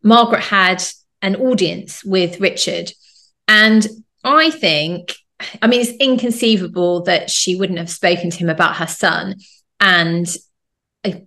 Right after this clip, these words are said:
perhaps reminded him of the fact that Edward the Fourth had drafted this pardon. We don't know for sure, but I suspect that Richard told her something during that audience that she didn't like,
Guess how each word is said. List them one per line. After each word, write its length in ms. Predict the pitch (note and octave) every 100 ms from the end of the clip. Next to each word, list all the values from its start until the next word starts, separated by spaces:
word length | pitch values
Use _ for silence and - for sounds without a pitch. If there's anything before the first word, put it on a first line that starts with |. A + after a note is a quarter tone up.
| _
perhaps 420 | G3 F#3 - -
reminded 540 | G#3 A3+ A#3 A#3 A3
him 240 | A3+ A3 G#3+
of 100 | G#3
the 80 | G3+
fact 300 | - E3 -
that 120 | -
Edward 240 | F3 F3+
the 60 | F#3+
Fourth 320 | - F3+ F3
had 120 | E3+
drafted 440 | E3+ F3+ F3 F3 D3+
this 160 | F3
pardon. 680 | - G3+ G3+ G3+ G3 F#3+ F#3+ - - -
We 100 | A#3
don't 240 | A#3 F3+
know 200 | F#3 F3
for 100 | F3+
sure, 440 | - - F#3+ D#3 -
but 260 | F3+ E3+ - -
I 180 | A#3+ B3+
suspect 600 | B3 - - G3+ - -
that 180 | F3 D3
Richard 440 | G#3 F#3+ G3+ F#3+ F3+ - _ -
told 360 | - G#3 G3
her 120 | F3+ E3+
something 440 | - F3 - F#3+
during 280 | G3+ F#3 F3
that 160 | E3
audience 460 | F#3+ F3+ E3 - -
that 140 | -
she 180 | - F3
didn't 280 | F3 E3 D3+
like, 440 | F3+ E3 C#3+ -